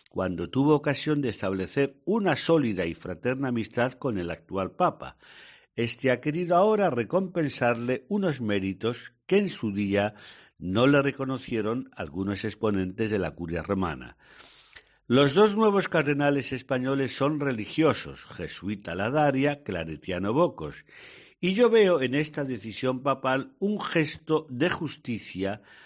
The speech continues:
hacia un sector eclesial que, a pesar de sus muchas dificultades, sigue siendo fundamental para la vida y el futuro de la Iglesia española. Desde Roma les ha hablado Antonio Pelayo.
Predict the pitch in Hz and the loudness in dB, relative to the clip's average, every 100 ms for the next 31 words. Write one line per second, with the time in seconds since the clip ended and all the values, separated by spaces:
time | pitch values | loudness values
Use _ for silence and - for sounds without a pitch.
0 | - _ - 85 - 113 190 - 175 - | -20 _ -10 -8 0 4 4 2 -4 -2
1 | 165 147 135 120 - 113 101 85 - 92 | -2 -2 -4 -8 -6 -4 -4 -4 -10 -10
2 | 78 - 80 - 196 202 190 - 107 107 | -10 -12 -10 0 0 2 -4 -4 -6 -4
3 | 190 160 160 113 98 113 95 92 80 95 | -4 -4 -8 -6 -8 -10 -8 -8 -4 -2
4 | 92 120 - _ - - - _ - 131 | 0 -2 -6 _ -20 -20 -20 _ -4 0
5 | 139 156 - 143 143 139 127 131 131 131 | 0 0 -2 0 0 -4 -6 -6 -4 -2
6 | 127 120 120 92 76 _ _ _ _ - | -4 -4 -2 -2 -4 _ _ _ _ -10
7 | 90 82 85 92 185 156 165 - 110 95 | -8 -6 -6 -4 -2 0 -2 -4 -4 -4
8 | 80 - 80 135 131 127 151 - _ _ | -4 -12 -8 -2 2 0 -2 -10 _ _
9 | 85 78 76 85 95 104 98 143 151 160 | -10 -8 -6 -6 -6 -6 -4 -2 2 0
10 | 87 - - _ _ _ _ _ _ 90 | 0 -6 -16 _ _ _ _ _ _ -10
11 | 82 101 117 151 156 123 - 131 143 143 | -4 0 2 2 2 -2 -4 -4 -2 -2
12 | 147 117 135 127 131 156 120 73 | -4 -6 -8 -8 -6 -2 -2 -2